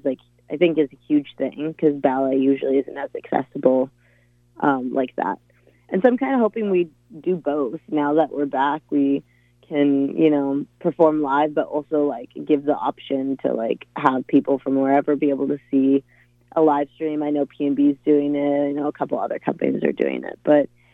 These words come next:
that's something that, um, I don't know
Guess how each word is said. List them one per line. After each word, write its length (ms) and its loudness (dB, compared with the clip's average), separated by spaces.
that's 200 -4
something 420 -4
that, 320 -2
um, 500 -6
I 60 4
don't 100 6
know 340 -6